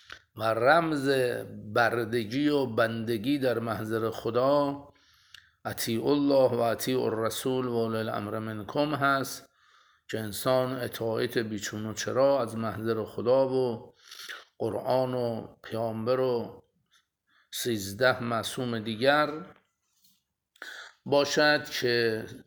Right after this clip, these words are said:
بیانات اونها رو، سیرهٔ اونها رو، عمل اونها رو، دستورات اونها رو عمل کن.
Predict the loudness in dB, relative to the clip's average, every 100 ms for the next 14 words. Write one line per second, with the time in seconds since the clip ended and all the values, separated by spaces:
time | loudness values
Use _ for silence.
0 | _ _ _ _ _ _ _ -2 0 2
1 | 0 0 -2 -2 -4 -2 -2 0 0 0
2 | -2 -4 -4 -2 0 0 -2 -4 -2 0
3 | 2 2 0 -4 -4 -2 -2 -2 -4 -2
4 | -2 0 -2 -4 -6 -6 -2 0 0 -2
5 | -4 -4 -4 -4 -4 -6 -6 -6 -12